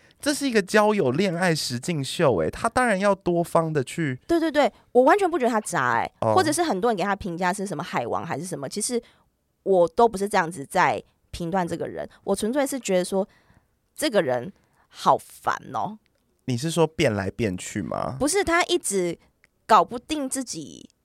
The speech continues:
Speaker 2: 自己内心的想法，然后都是要以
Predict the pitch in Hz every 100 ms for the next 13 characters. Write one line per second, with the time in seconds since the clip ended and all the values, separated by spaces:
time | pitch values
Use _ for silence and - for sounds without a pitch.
0 | _ _ _ _ - 254 190 190 208 202
1 | 185 160 - - - - - - _ 175
2 | 202 240 - 233 254 220 220 208 - 156